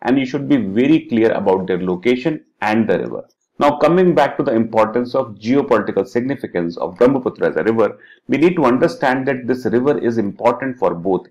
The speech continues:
India and China. In this context, we know that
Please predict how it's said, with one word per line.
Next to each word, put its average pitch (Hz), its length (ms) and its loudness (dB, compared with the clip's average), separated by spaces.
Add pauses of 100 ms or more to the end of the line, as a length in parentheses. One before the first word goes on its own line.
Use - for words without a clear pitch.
(120)
India 123 460 0 (220)
and 123 300 2
China. - 300 -8 (240)
In 127 160 4
this 127 160 4
context, 127 560 0
we 113 120 2
know 131 260 4
that 98 400 0